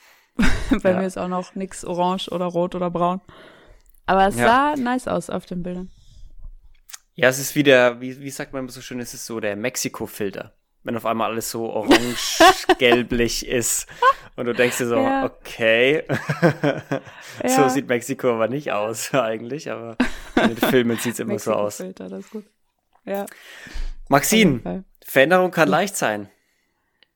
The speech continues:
Speaker 1: Definitiv. Kann
Speaker 2: Was
Speaker 1: es.
Speaker 2: bedeutet das für dich?
Speaker 1: Ähm, eher so aus Coach-Augen, ne, wenn ich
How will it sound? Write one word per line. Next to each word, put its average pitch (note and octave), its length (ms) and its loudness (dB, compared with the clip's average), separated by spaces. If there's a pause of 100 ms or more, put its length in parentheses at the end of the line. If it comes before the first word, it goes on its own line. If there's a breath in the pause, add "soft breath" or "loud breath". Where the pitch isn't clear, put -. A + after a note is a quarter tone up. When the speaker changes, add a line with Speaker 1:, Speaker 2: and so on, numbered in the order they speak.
(240)
Speaker 1:
Definitiv. F#3+ 640 -4 (280)
Kann - 100 2
Speaker 2:
Was F#3 60 0
Speaker 1:
es. E3+ 60 -2
Speaker 2:
bedeutet C3 320 2
das G#2+ 280 -10 (120)
für - 160 -12
dich? G#2+ 320 -12 (380)
Speaker 1:
Ähm, G3 600 0 (600 loud breath)
eher A3 240 10
so F#3+ 200 2
aus F3+ 300 0
Coach-Augen, C4+ 1000 0
ne, A3+ 180 -2
wenn G#3+ 160 0
ich G#3 140 -8